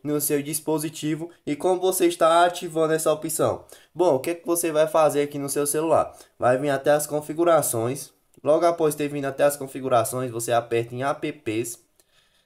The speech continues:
Dentro de apps, aperta ver todos os aplicativos. Logo em seguida, você procura aqui dentro pelo aplicativo Lojas Renê.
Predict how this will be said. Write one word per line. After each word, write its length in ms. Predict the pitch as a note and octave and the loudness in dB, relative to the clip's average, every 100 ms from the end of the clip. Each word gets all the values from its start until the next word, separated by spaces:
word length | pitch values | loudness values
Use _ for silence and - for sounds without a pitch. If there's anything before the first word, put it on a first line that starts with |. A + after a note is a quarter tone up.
| _ | _
Dentro 400 | D#3 F3+ F3+ E3 | 0 0 -2 -2
de 80 | D3+ | 0
apps, 540 | D#3 C#3+ - B2 A2 | 0 -2 -4 -4 0
aperta 420 | A#2 A#2+ A#2+ A#2+ | -2 0 -4 -4
ver 140 | A2+ A2+ | -6 -6
todos 320 | D3 A3 C#3 | -4 -4 -2
os 60 | C#3+ | -2
aplicativos. 1000 | C#3+ C3+ C3 A#2 - A2 A2 B2 - _ _ _ _ _ | -2 -4 -2 -2 -2 -8 -8 -10 -14 _ _ _ _ _
Logo 280 | C3 D#3+ E3 | 2 2 2
em 60 | D#3+ | -4
seguida, 460 | D#3+ D3 C#3 A#2+ | -4 -6 -4 -6
você 320 | A2 A#2+ C3+ C3 | -4 -4 -4 -4
procura 720 | C3+ C3+ C3+ - F3+ G3 F#3 | 0 2 0 -2 0 2 0
aqui 280 | F3+ D#3+ C#3 | -4 -6 -4
dentro 320 | A#2+ A2 - | -4 -6 -6
pelo 220 | B2 B2 | -2 2
aplicativo 720 | B2 B2 B2 A2+ - - G2 | 2 0 -2 0 0 -4 -6
Lojas 340 | G2 F#2+ F#2 G2+ | -2 -2 -4 -8
Renê. 460 | B2 D3 C3 D3 | -6 -4 -4 -6